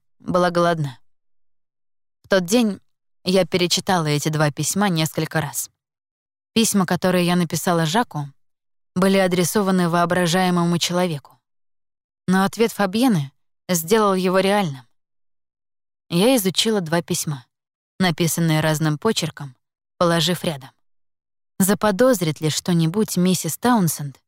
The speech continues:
если прочтёт их? Я изучала свою комнату, пока не нашла идеальный тайник. Внутренний карман пальто, которое было на мне, когда я уезжала из Сен-Реми.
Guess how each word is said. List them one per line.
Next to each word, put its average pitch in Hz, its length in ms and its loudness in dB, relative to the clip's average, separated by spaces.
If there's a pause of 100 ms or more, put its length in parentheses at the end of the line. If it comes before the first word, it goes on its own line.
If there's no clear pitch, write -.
(360)
если 180 320 0
прочтёт 185 560 -2
их? - 220 -20 (800)
Я 170 220 2
изучала 170 460 0
свою 160 340 0
комнату, 156 500 -2 (580)
пока 180 240 0
не 185 120 4
нашла 185 480 2
идеальный 185 520 0
тайник. 175 560 -2 (920)
Внутренний 208 540 2
карман 202 400 2
пальто, 202 520 -4 (420)
которое 170 400 0
было 160 240 2
на 151 140 0
мне, 190 260 0
когда 160 280 0
я 156 240 2
уезжала 160 520 0
из 151 160 0
Сен-Реми. 160 640 -2